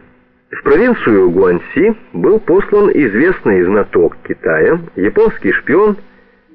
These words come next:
Доихара, который стал добиваться от Ли и Бая прекращения этой деятельности.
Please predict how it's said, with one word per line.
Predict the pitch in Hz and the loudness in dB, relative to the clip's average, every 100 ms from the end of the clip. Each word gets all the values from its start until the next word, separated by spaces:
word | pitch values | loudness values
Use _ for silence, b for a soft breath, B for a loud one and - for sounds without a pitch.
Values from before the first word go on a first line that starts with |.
| _ _ | _ _
Доихара, | - 104 220 220 - - - 160 - - - | -4 2 4 4 0 -2 0 0 -2 -4 -6
который | 123 170 160 | -2 0 0
стал | - 147 | 0 0
добиваться | 139 127 127 147 - 120 | 2 2 2 2 0 -2
от | 113 - - | -2 -4 -4
Ли | 101 101 110 175 190 - _ _ - | -2 0 2 0 -2 -12 _ _ -8
и | 117 76 147 | -4 -2 -2
Бая | 73 92 90 147 180 b b b b b b b _ | -2 0 2 0 -2 b b b b b b b _
прекращения | - 440 427 - - 92 85 | -4 0 0 0 0 0 2
этой | - - | 0 -2
деятельности. | 78 80 - - - - | -2 -4 -4 -12 -20 -20